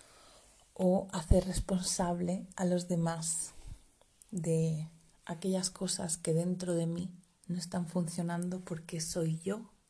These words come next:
quien tengo que hacerme cargo. Y eso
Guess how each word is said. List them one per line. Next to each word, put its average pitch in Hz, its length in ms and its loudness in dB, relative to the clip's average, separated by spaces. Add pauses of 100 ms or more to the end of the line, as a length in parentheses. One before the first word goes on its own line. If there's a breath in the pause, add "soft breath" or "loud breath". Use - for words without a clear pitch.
(440)
quien 160 320 2
tengo 226 340 4
que 196 80 0
hacerme 190 400 0
cargo. 175 440 -4 (1600 loud breath)
Y 180 180 0
eso 185 480 -4